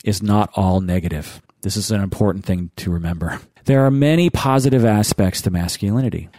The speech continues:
Now, of course, we need to be careful when discussing this because we do not want to uphold destructive aspects of the status quo, and we need to be very careful not to reinforce male privilege and destructive stereotyping.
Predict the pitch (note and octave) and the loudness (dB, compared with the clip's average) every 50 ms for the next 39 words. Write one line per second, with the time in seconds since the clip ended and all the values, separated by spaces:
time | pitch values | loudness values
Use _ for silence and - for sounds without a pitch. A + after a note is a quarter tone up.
0 | - - A#2+ A#2 A#2 G2+ - - A#2 A2+ A#2 C3+ D3+ - - A#2+ A#2 A2+ A#2 A2+ | -2 0 2 2 2 2 0 0 2 2 2 2 2 2 2 2 2 2 2 2
1 | B2+ A#2 B2+ - - - B2 C3 C#3 - - A#2+ A2+ A2+ A2 G#2+ G#2+ - - C3 | 2 2 0 0 2 2 2 2 2 2 2 2 4 4 2 2 0 0 0 0
2 | D3 - - G2+ E2 E2 F#2+ - - - G#2 - A2 G#2 F#2+ G#2+ G#2+ G2 G#2 G2+ | 0 0 -2 -4 -4 -4 -4 -4 -2 -2 -2 0 0 2 2 2 2 2 2 2
3 | G2+ G2+ G2 G#2 - A#2+ A#2+ A2+ A2+ - A#2+ A2+ - - - G#2+ G2 F#2+ G2 F#2 | 2 2 0 0 0 0 0 0 0 0 -2 -4 -4 -2 -2 0 2 2 2 0
4 | G2+ G2+ - - - - A2+ G#2 G2+ - A2+ F#2+ G2 F#2 F#2+ G2 - - - F#2+ | -2 -4 -4 -4 -2 0 0 0 0 0 0 0 0 0 0 0 -2 -2 -4 -2
5 | F2 F2 - - F#2 E2+ F2+ F2 - - F2+ E2+ E2 E2+ - - - - G2+ D#2+ | -4 -4 -4 -6 -4 -4 -4 -4 -4 -4 -4 -2 -4 -4 -6 -6 -4 -2 -2 0
6 | D2+ D#2 - - - - G2+ G2+ G#2 G#2 A2 G#2+ G2 G#2 F#2 G2+ G2+ F#2 G2 G2+ | -2 -4 -6 -10 -6 -2 0 2 2 2 2 2 2 2 2 2 2 2 2 2
7 | G2+ A2+ B2 B2+ - B2+ A#2+ A#2+ A2+ - A#2+ A2+ G#2+ G2+ F#2+ G2 - - A2+ G#2+ | 2 2 2 0 0 0 2 2 2 2 0 0 2 2 0 0 0 2 2 2
8 | G#2+ G#2+ G#2+ G#2 - - G#2+ G2+ G2+ - - G2+ F#2+ G2 G2 - - G#2 F#2+ F2 | 4 2 2 0 0 0 0 0 0 0 0 0 0 0 0 0 -2 -2 0 2
9 | F#2+ F#2 F#2+ F#2 - - - G2 F#2 G2 F2 - - - - F#2+ F#2+ - - G2 | 0 0 0 -2 -6 -6 -4 -2 -2 -2 -2 -2 -4 -2 -2 -2 -2 -2 -4 -6
10 | - - - - G#2+ G#2+ G2 F2 D#2+ - E2+ - - - - - | -6 -4 0 2 2 2 2 0 -2 -4 -8 -10 -10 -12 -16 -20